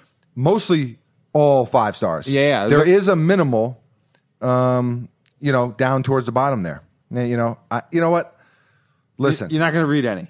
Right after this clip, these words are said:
Speaker 1: I'm, I'm, I'm, I'm not, I'm not gonna read the, uh, not gonna read the low boys.
Speaker 2: <laughs>
Speaker 1: All right? But
Speaker 2: No, you gotta read the high ones. What are you talking about?
Speaker 1: But, but, but yeah, you know, because we talked about this because, um, apparently,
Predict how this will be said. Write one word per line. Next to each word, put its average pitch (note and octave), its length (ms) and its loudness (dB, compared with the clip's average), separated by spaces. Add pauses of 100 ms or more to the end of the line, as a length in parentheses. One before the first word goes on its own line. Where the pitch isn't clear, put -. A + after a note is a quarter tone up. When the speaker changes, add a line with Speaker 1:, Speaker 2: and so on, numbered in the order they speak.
Speaker 1:
I'm, D3 140 -2
I'm, C#3+ 220 0
I'm, D3 200 0
I'm D3 100 0
not, D3 220 0
I'm C#3 100 0
not D#3+ 140 2
gonna C#3 160 0
read C3 320 0
the, A#2 200 0
uh, G2 280 -2 (500)
not D3+ 120 0
gonna D3+ 140 0
read C3 120 -2
the A#2+ 80 -2
low G#2 160 -2
boys. E2+ 240 -8
Speaker 2:
<laughs> - 400 -4
Speaker 1:
All C#3+ 340 -2
right? B2+ 240 0 (540)
But D3 340 0
Speaker 2:
No, G#3+ 60 0
you D#3+ 140 2
gotta D3 140 2
read D#3+ 120 -2
the D#3 80 0
high G3 220 0
ones. G#2+ 200 -2
What B2+ 60 -6
are E3 40 -2
you D#3+ 60 -6
talking A#3+ 220 0
about? E3 200 2
Speaker 1:
But, D3 80 -10
but, E3+ 180 0
but E3 100 0
yeah, D#3+ 320 2
you D3 140 -2
know, C#3 120 2
because B2+ 280 -4
we B2 100 -4
talked D3+ 300 -2
about B2 220 -2
this A#2+ 140 -4
because, A#2 680 -4 (1080)
um, A2+ 580 -2 (640)
apparently, A#2+ 680 -4